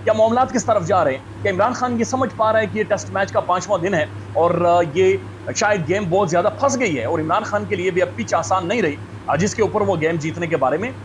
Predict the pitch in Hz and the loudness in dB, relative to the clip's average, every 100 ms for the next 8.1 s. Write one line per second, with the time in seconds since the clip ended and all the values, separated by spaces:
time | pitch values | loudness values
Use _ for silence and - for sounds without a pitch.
0 | - - 269 185 110 92 101 160 185 214 | -12 2 2 4 -2 -2 0 2 2 2
1 | 240 262 247 175 196 196 - - - 208 | 0 0 2 2 0 -2 -6 -10 2 4
2 | 214 170 170 196 196 208 185 185 208 - | 4 2 2 0 2 2 2 2 0 -2
3 | 196 196 165 220 185 196 160 190 170 170 | 0 2 0 -2 0 0 0 0 0 2
4 | 175 151 202 220 147 147 - - - 175 | 4 4 4 2 2 -2 -8 -10 -2 0
5 | 220 185 147 - - - 160 220 - 226 | 2 0 -4 -8 -10 -2 0 0 0 0
6 | 220 202 185 180 139 - - - 156 170 | 0 2 2 2 0 -4 -10 -2 0 2
7 | 202 214 185 165 160 139 165 - - - | 2 0 -2 0 -2 -2 -4 -8 -16 -2
8 | 156 | 2